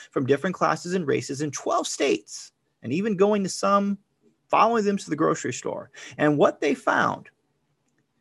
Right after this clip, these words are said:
is that there were lower rates of depression among Americans who donated more than ten percent of their income.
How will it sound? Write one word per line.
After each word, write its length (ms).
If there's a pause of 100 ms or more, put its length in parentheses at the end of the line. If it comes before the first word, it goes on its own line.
(160)
is 160
that 240
there 160
were 300
lower 460
rates 340
of 80
depression 720
among 380
Americans 580
who 80
donated 640
more 220
than 160
ten 240
percent 340
of 80
their 120
income. 420